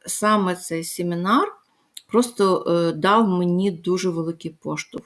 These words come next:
Оцей директорський камп, я не знаю, як це працює, но ці мероприємства, вони просто надають таку, просто вдихають в тебе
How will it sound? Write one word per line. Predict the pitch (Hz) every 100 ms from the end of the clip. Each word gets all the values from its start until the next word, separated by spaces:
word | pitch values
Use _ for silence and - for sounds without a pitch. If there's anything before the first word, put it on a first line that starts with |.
| _ -
Оцей | 151 - 175
директорський | 160 170 165 165 170 - -
камп, | 202 277 403 - - - - - -
я | - 170 202 214
не | 202 196
знаю, | 185 180 165
як | 165 -
це | 175
працює, | - 170 - 220 302 302 175 170
но | 170 170
ці | - - 196
мероприємства, | 175 170 165 170 170 220 262 - 165
вони | 185 165 175 226
просто | 233 - 160 196 - 190 180 175
надають | 165 160 165 202 208 -
таку, | - - - 208 214 196 160 - _ _ _ _ _ _ _ _ _ _ _ -
просто | 214 208 175 - 175
вдихають | 160 190 240 254 285 302
в | -
тебе | 196 208 190 185 175 170